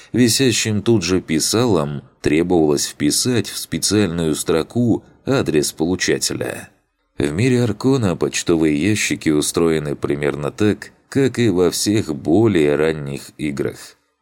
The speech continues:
То есть отправить письмо можно было в любую точку, находящуюся на территории своей или союзной расы. А вот игрок-орк, например, не мог написать письмо игроку-человеку даже в том случае,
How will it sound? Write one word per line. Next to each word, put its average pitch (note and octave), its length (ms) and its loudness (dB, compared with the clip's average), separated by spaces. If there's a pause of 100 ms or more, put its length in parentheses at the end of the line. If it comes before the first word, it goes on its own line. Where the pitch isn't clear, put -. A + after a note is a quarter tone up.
(180)
То D#2 80 4
есть C#2+ 180 2
отправить D#2 480 0
письмо E2+ 400 -2
можно D2 360 -4
было C#2 340 2
в C2+ 100 -2
любую D#2 340 2
точку, D#2 500 -2 (220)
находящуюся D#2+ 800 0
на D2+ 120 -6
территории D2+ 560 2
своей E2 720 0 (220)
или A#2 420 2
союзной C#2 680 -2
расы. - 680 -4 (320)
А D2 140 2
вот A#2+ 220 0
игрок-орк, A2+ 1120 0 (140)
например, C#2+ 760 -4 (300)
не E2 200 -4
мог F#2 240 0
написать G2 580 0
письмо D#2 560 -2
игроку-человеку D#2 1300 0
даже C#2 340 0
в - 120 -8
том G#2+ 260 2
случае, C#2+ 720 -4